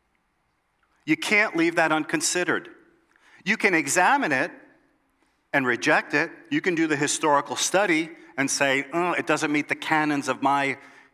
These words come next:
historiography," but you cannot leave it unconsidered. And yet I know most people will. And if you leave it unconsidered,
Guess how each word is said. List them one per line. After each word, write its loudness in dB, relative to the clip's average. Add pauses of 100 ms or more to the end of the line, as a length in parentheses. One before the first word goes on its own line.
historiography," 0 (720)
but 0
you 0
cannot 0
leave -2
it -2
unconsidered. -4
And -6
yet 0
I 0
know -2 (1300)
most -2
people -4
will. -2 (1400)
And -4
if -8
you -6
leave -2
it 0
unconsidered, -4